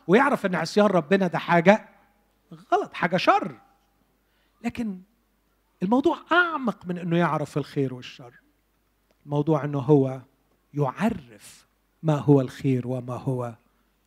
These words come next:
الشر. يعني إيه يعرف ما هو الخير وما هو الشر؟ يعني يبقى كفء في ذاته أن يستقل عن إلهه ويرى لنفسه.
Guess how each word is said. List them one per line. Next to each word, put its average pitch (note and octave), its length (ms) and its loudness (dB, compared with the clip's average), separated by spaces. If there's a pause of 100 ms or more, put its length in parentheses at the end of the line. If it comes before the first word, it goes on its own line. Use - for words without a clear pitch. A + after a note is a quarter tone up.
الشر. - 360 -20 (540)
يعني E3+ 180 -6
إيه E4+ 60 -2
يعرف F#3+ 540 -4
ما E3 60 -6
هو D#3 220 -4
الخير C#3 520 -6 (840)
وما D3 240 -4
هو C3+ 200 -8
الشر؟ B2 360 -18 (840)
يعني A3+ 440 -4 (880)
يبقى F3 300 -4 (120)
كفء - 460 -4
في D#3 220 -4
ذاته G#3+ 480 -2 (1080)
أن F#3+ 100 -4
يستقل G#3 680 -4
عن D#3+ 300 -10 (100)
إلهه G#3 540 -2 (800)
ويرى D3+ 380 0
لنفسه. B2+ 480 -10